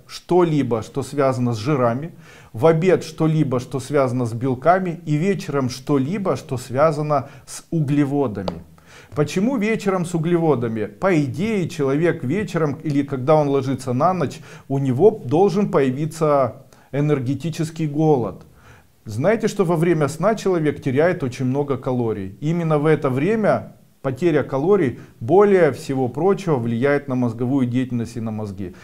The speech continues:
Именно поэтому перед сном необходимо всё-таки съедать небольшое количество калорий.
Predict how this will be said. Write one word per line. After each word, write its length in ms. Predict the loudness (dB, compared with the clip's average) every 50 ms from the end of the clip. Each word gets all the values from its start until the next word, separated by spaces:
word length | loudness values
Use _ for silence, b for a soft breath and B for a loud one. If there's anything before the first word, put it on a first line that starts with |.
| B B
Именно 380 | -4 -2 0 0 0 0 -2 -2
поэтому 600 | 0 0 2 2 0 0 -2 -4 -4 -4 -4 -4
перед 360 | -4 -4 -2 -2 -2 -4 -6
сном 460 | -8 -8 -6 -4 -4 -4 -4 -6 B B B B -8
необходимо 800 | -4 -2 -2 -4 -4 -4 -6 -6 -4 -4 -4 -2 -2 -4 -4 -6
всё-таки 460 | -10 -12 -12 -10 -10 -12 -12 -12 -14
съедать 520 | -12 -10 -10 -4 0 2 2 2 0 -2
небольшое 540 | -4 -4 -2 -2 -2 -4 -4 -4 -4 -4 -2
количество 480 | -4 -4 -2 -2 -2 -4 -4 -6 -6 -6
калорий. 580 | -2 -2 -2 -2 -2 -2 -2 -4 -4 -8 B